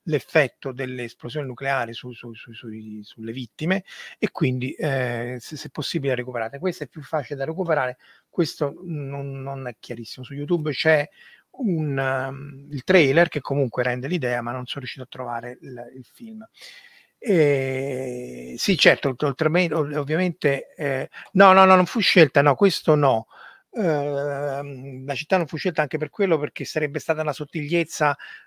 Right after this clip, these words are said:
eh, eccessiva. Ehm, gli americani magari neanche sapevano che c'era una comunità cattolica lì, e comunque non era il primo bersaglio, era il secondo bersaglio, ehm, e perché era nuvoloso il, il primo bersaglio, adesso non mi ricordo qual è, se qualcuno,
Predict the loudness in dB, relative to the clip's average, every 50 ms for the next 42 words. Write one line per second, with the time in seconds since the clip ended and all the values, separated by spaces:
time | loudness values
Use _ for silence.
0 | _ _ -6 -4 -4 -4 -4 -6 -6 -6 -6 -6 -4 -6 -6 -4 -2 0 0 0
1 | 0 2 2 2 2 0 -2 0 0 2 2 2 0 -4 -6 -8 -10 -10 -10 -12
2 | -12 -14 -14 -16 -14 -10 -8 -6 -6 -6 0 2 2 2 2 0 -4 -10 _ _
3 | -20 -20 -16 -16 -8 -8 -4 0 0 0 0 0 -2 -2 -2 -2 -6 -10 -10 -8
4 | -6 -4 -2 -2 -2 -4 -6 -8 -10 -8 -8 -8 -8 -8 -10 -10 -12 -8 -8 -8
5 | -8 -8 -14 -14 -8 -8 -8 -4 -2 -2 0 2 2 0 0 -2 -6 -2 -2 -2
6 | -2 0 -2 -2 0 2 4 4 4 4 2 2 -4 -16 -20 -20 -20 -18 _ -8
7 | -8 -6 -4 -2 -2 -2 -2 -4 -8 -10 -4 -2 -2 -2 -2 -4 -6 -8 -8 -8
8 | -10 -12 -16 -8 -6 -6 -4 -4 -4 -6 -6 -8 -8 -4 -2 0 0 2 0 -2
9 | -4 -6 -6 -8 -10 _ -20 -20 -20 -20 -20 _ _ _ 0 2 2 2 2 -2
10 | -6 -8 -10 -12 -14 _ _ _ _ _ _ _ _ _ _ _ _ _ -20 _
11 | _ -10 -10 -10 -12 -8 -6 -6 0 4 4 4 4 2 0 0 0 0 0 0
12 | -2 -10 -12 -12 -12 -12 -12 -10 -8 -8 -6 -6 -8 -6 -6 -6 -6 -6 -8 -10
13 | -12 -14 -12 -12 -12 -10 -8 -6 -6 -8 -8 _ -8 -8 -6 -6 -6 -10 -12 -12
14 | -14 -14 -14 -10 -10 -8 -8 -8 -10